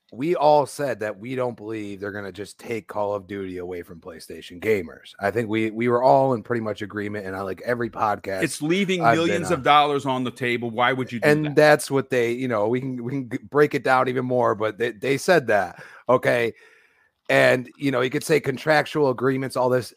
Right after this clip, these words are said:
Speaker 1: Minecraft is a juggernaut. Call of
Speaker 2: Yep.
Speaker 1: Duty, if it is made right, can be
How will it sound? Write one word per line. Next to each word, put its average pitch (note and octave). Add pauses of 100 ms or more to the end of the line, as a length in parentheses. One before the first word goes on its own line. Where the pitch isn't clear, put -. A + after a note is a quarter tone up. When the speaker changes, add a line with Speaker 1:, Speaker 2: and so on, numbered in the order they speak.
(280)
Speaker 1:
Minecraft F3
is D3+
a C#3+
juggernaut. G#2+
Call D3+
of B3
Speaker 2:
Yep. B2+
Speaker 1:
Duty, D3
if B2
it C3+
is A#2
made C3+
right, A#2 (100)
can B2
be A2+